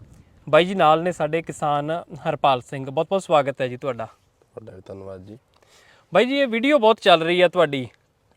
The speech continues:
Speaker 2: ਹਾਂਜੀ।
Speaker 1: ਤਾਂ ਇਹ ਫਸਲ ਬਾਰੇ ਦੱਸੋ ਕਿ ਇਹ ਕਦੋਂ ਬੀਜੀ ਜਾਂਦੀ ਹੈ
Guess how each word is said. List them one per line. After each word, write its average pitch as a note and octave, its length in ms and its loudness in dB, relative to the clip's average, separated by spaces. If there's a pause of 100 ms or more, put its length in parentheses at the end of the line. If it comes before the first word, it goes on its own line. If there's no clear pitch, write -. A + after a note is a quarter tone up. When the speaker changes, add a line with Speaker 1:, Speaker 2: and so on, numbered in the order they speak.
(320)
Speaker 2:
ਹਾਂਜੀ। G#2 180 -14
Speaker 1:
ਤਾਂ G3 200 0
ਇਹ C4 180 2
ਫਸਲ A3 320 0
ਬਾਰੇ C#4 220 8
ਦੱਸੋ A#3 420 4
ਕਿ C4 220 -6
ਇਹ C4+ 160 0
ਕਦੋਂ G#3+ 260 4
ਬੀਜੀ F#3 340 -6
ਜਾਂਦੀ D#3+ 440 0
ਹੈ D3+ 200 4